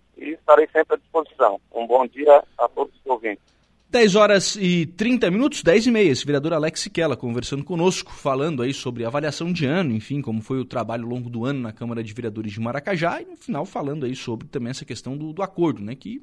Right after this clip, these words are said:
Speaker 2: não foi cumprido, não foi, não foi honrado aquilo que foi, é,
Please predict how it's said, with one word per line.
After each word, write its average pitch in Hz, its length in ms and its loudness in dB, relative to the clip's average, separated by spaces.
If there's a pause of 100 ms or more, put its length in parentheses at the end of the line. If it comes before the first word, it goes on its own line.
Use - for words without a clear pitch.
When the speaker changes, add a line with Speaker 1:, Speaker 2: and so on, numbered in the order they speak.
Speaker 2:
não 220 160 -6
foi 160 140 -4
cumprido, 165 400 -4
não 95 100 -8
foi, 139 300 -8 (500)
não 127 100 -6
foi 147 160 -6
honrado 151 420 -2
aquilo 127 220 -6
que - 80 -20
foi, 127 440 0 (380)
é, 107 360 -4